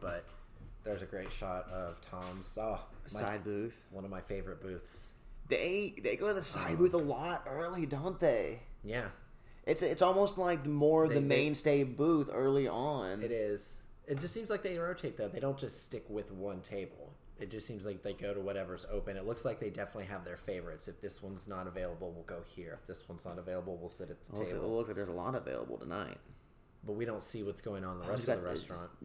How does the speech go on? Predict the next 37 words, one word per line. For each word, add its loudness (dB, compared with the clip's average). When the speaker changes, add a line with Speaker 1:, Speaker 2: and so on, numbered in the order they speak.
Speaker 2:
Jerry 2
had 2
the -2
milkshake? -6
Speaker 1:
Looks -6
like -2
Jerry's -4
got -6
a -10
strawberry -6
milkshake. -12
Looks -6
like 2
he's -2
having 0
just -2
a, 0
a -12
gale 2
of 2
a 0
time, 0
Speaker 2:
Yeah, 6
Speaker 1:
even 4
Speaker 2:
he's 6
Speaker 1:
though 4
both 2
of -6
them 0
are -2
just -4
kinda -6
down -4
at -14
the -10
moment. -6
Speaker 2:
And 0